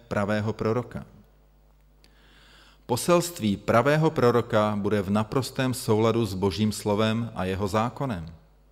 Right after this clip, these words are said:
Z logiky věci, protože pochází ze stejného zdroje.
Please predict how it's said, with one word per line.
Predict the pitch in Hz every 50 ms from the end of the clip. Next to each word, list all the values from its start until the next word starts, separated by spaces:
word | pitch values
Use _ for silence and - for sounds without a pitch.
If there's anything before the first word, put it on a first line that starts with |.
| _ _ _ _ _ _ -
Z | - 82
logiky | 80 98 95 110 110 - 120 110
věci, | 131 143 143 - - 92
protože | - 90 - - 98 92 101 92
pochází | - 107 - - - 110 113 120 113 110 110 117 120 117 120 123 - -
ze | 82 92 92
stejného | - - - - 92 95 98 104 104 104 107 104
zdroje. | 90 90 107 117 123 110 82 69